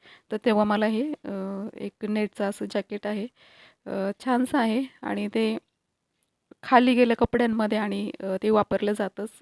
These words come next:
नाहीये, म्हणजे लक्षातच नाही राहिलेलं. आता मी काल शोधलं म्हणून मला त्याला सापडलं, तर मी असं घालून बघते की ते, अ, कुर्त्यावर कसं दिसतंय वगैरे असं ट्राय करत होते. तर मग, अ, स्लीवलेस कुर्ते वगैरे असेल तर त्याच्यावर ते, अ,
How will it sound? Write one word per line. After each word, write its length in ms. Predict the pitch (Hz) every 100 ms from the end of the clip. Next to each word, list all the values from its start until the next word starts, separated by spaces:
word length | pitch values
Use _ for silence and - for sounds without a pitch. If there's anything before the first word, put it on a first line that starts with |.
| -
नाहीये, 300 | 214 208 185
म्हणजे 240 | 196 185 202
लक्षातच 400 | 202 - 190 202
नाही 160 | 208 196
राहिलेलं. 340 | 190 214 180 226 - - - _
आता 200 | - -
मी 100 | 208
काल 220 | 208 208
शोधलं 320 | 220 214 196
म्हणून 240 | 208 202 202
मला 180 | 202 - -
त्याला 200 | 202 208
सापडलं, 400 | 214 - 196 202
तर 80 | -
मी 120 | 202
असं 160 | 202 226
घालून 300 | 254 220 208
बघते 280 | 214 240 -
की 220 | 226 -
ते, 180 | 214 226 - - - - - _
अ, 380 | - 208 226 208 226 _ _
कुर्त्यावर 540 | - 247 226 233 220 226
कसं 240 | - 233
दिसतंय 360 | 208 202 - 202
वगैरे 340 | 202 190 185
असं 260 | 196 - 240 247 -
ट्राय 180 | 214
करत 260 | 175 185 180 190
होते. 320 | 175 165 180 _ _ _ _ _ _ _ _
तर 120 | 202
मग, 400 | 208 214 214 208
अ, 200 | 214 220 226
स्लीवलेस 500 | - 247 233 254 -
कुर्ते 400 | - 240 - 240
वगैरे 360 | 226 233 233 233
असेल 380 | 226 233 214 208
तर 100 | 214
त्याच्यावर 380 | 214 208 214 202
ते, 340 | 208 220 262 247
अ, 300 | 196 202